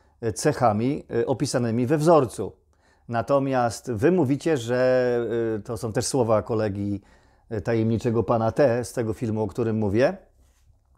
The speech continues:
że u was, e, po-, pojęcie piękna, e, no, każdy może mieć inne. No i zgadza się, tylko nie wiem, jak wy tam wybieracie wtedy tego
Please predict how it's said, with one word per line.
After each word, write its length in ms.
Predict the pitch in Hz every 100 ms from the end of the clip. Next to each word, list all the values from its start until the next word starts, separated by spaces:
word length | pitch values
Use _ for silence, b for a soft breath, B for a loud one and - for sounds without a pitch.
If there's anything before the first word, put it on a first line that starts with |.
| - -
że 140 | 123
u 100 | 143
was, 280 | 143 143 - b b b
e, 120 | 127 107
po-, 220 | 139 127
pojęcie 460 | 135 131 147 -
piękna, 800 | 110 143 151 135 131 123 120 113 117 117 113
e, 40 |
no, 240 | 113 117 107
każdy 320 | 135 123 131
może 200 | 127 127
mieć 180 | 123 -
inne. 420 | 120 104 95 -
No 280 | 131 170 196
i 220 | 320 330
zgadza 360 | 220 196 180 160
się, 180 | 131
tylko 280 | 110 113 127
nie 120 | 127
wiem, 100 | 120
jak 140 | 120 107
wy 100 | 113
tam 140 | 117
wybieracie 460 | 110 107 113 104 107
wtedy 280 | - 107 104
tego 360 | 107 104 101